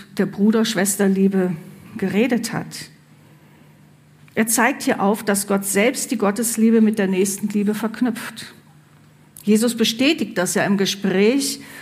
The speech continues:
mit einem Gesetzeslehrer, nachzulesen in Lukas zehn.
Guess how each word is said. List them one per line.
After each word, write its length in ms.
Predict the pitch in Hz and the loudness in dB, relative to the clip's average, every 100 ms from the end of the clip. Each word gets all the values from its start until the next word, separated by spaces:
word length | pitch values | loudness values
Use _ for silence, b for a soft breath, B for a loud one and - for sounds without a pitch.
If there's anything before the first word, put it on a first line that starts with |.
| B | B
mit 160 | 214 208 | 0 2
einem 200 | 214 220 | 4 4
Gesetzeslehrer, 1080 | 208 233 240 - 196 170 165 165 160 165 165 - | 4 0 -2 -2 -2 -2 0 0 0 0 -2 -2
nachzulesen 720 | 170 196 - 190 190 185 190 | 0 0 -2 -2 0 0 0
in 140 | 180 | 0
Lukas 460 | 196 220 190 196 - | 0 0 -4 -4 -4
zehn. 420 | 196 196 156 151 | -2 0 0 -4